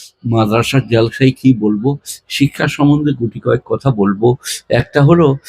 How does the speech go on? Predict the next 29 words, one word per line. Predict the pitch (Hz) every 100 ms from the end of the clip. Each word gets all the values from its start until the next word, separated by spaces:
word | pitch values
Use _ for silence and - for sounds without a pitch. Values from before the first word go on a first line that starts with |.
| - -
হাল | 147 165
ইয়াস্তাবিল | 185 175 190 180 190
লাযিনা | 135 131 147 175 160
ইয়ালামুনা | 123 127 180 175 170 160 147
ওয়াল | 127 117
লাযিনা | 107 110 139 147 120
লা | - 80 -
ইয়ালামুন। | - - - _ _ _ _ _ _ _ - - -
যারা | 160 196 233
জানে | - 190 196 220
আর | 226 202
যারা | 165 196 220
জানে | 190 180 180 190
না, | 190 170 143 - - -
তারা | 156 175
কখনো | 190 - 214 214
সমান | - - 131 131 175
হয়? | 202 143 180 - - _ _ _ _ _ _ _ -
আজ | 117 120 -
পৃথিবীর | 135 123 135 131 127
মানুষ | 117 113 135 127 - _ _ _ -
আলেমের | 120 135 147 139 135 120 -
কদর | 113 117 117 110
করে | 107 - - -
না, | - - - - _ _ _ _ -
আলেমের | 139 170 185 185 180 175 170
মূল্য | 165 170 160 160
দেয় | 147 147 143
না। | 131 107 85